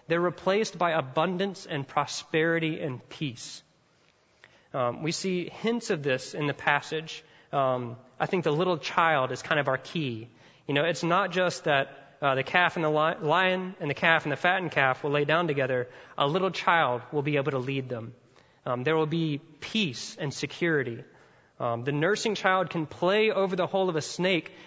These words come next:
without fear. So it's not just that fear's over. It's in place, there's prosperity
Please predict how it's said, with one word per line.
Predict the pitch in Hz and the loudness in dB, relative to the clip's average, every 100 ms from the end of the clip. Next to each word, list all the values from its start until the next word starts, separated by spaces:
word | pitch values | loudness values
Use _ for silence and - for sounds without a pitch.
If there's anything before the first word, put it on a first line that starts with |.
| - | -4
without | 160 180 180 | 0 2 2
fear. | - - 254 185 113 | 0 -2 0 2 -2
So | - 170 | -2 -4
it's | 165 | 2
not | 208 233 | 2 2
just | 208 - - 165 | 0 -4 -12 -4
that | 165 165 | -4 -4
fear's | - 233 285 - | -4 0 0 0
over. | 165 135 123 120 120 - - - | -2 -2 -2 -4 -6 -16 -20 -6
It's | 165 - | -4 -2
in | 175 170 | -2 -2
place, | - 208 226 - | 0 0 2 0
there's | 180 156 | -2 -2
prosperity | - 151 - - 196 220 170 127 | -4 -6 -6 0 2 2 0 -4